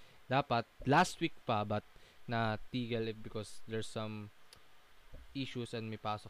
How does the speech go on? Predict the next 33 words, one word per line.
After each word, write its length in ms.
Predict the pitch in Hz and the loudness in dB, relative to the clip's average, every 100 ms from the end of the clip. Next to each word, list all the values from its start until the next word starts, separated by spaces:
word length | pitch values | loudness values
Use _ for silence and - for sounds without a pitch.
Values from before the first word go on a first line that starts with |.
| - | -10
din 160 | 104 | -8
ako. 160 | 101 101 | -6 -8
That's 240 | 104 - | -8 -6
why 180 | 104 101 | -2 -2
na, 380 | 101 101 101 104 - | 0 -2 -2 -6 0
na-remove 560 | 123 127 131 127 117 | 2 4 4 2 0
siya. 320 | - 117 101 98 - - - 123 | 0 0 0 0 -6 -8 -4 0
Na-move 260 | 131 131 | 4 2
siya 220 | 113 117 | 2 0
in 80 | 110 | 2
other 320 | 104 101 101 | 0 0 0
day 240 | 101 101 101 | 0 -2 -4
yung 240 | 101 104 - - - - | -6 -8 -12 -16 -16 -12
aming 460 | - 101 98 98 101 - - - - | -6 -4 -4 -6 -10 -16 -20 -20 -12
discussion. 560 | 110 - 107 95 101 98 | -10 -2 -2 -2 -4 4
So, 400 | 139 127 120 - - - - | 6 6 4 -2 -12 -10 -4
ayun, 160 | 143 | -2
at 160 | 160 - | -2 -4
least 400 | 156 156 - - | -6 -6 -8 -6
goods 240 | 131 127 - | -2 -2 -2
naman 380 | 127 120 123 | -2 -2 -2
at 160 | 113 113 - | -4 -6 -6
nakapagbakasyon. 880 | 110 107 - 104 101 98 104 101 101 - - - - | -4 -4 -6 -8 -8 -8 -6 -6 -6 -10 -14 -14 -6
Grade 240 | 113 117 113 | 0 0 4
twelve 240 | 117 113 | 2 4
na. 320 | 113 107 104 101 | 0 -2 -2 -4
Magti-, 460 | - 143 175 196 175 - | 2 4 4 4 0 -2
magti-teacher 560 | 147 - 165 185 185 | -2 -2 -2 0 2
ka 80 | 175 | 4
din, 160 | 165 180 | 4 4
right? 240 | 127 151 | 4 2
Tama, 320 | - 131 139 | 2 0 0
Jasmine? 480 | 131 127 131 131 156 | -2 -4 -4 -6 -8